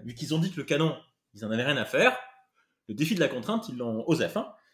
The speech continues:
Et ça, c'est pas de la fanfic, c'est de l'officiel, hein, je rappelle.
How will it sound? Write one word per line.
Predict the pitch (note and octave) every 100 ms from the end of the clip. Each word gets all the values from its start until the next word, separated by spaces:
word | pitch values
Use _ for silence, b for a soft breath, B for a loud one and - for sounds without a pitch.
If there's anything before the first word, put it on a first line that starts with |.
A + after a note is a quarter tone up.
| b
Et | A#2
ça, | G#3+ C4
c'est | C4 E3
pas | A#3+
de | G#3+
la |
fanfic, | F3+ D#3 - A#3+ -
c'est | F#3
de |
l'officiel, | G3 F#3+ E3 G#2+ B2+
hein, | B2+
je | G#2+
rappelle. | F#2+ G#3+ C#4